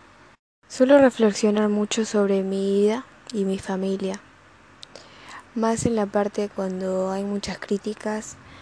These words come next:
eh, trato de no prestarle atención,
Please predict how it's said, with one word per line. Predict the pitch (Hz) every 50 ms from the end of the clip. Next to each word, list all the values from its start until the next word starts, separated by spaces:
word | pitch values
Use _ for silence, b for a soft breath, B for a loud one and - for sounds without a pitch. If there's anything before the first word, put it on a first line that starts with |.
| B B B B B B B - -
eh, | - 214 196 196 190 190 190 190 202 - - -
trato | 226 214 208 208 - 214
de | 208 202
no | 196 196 196 196 196 190 196 208 214 208 - -
prestarle | 202 185 - - 196 190 190 190
atención, | 185 190 185 185 190 - - 208 196 196 202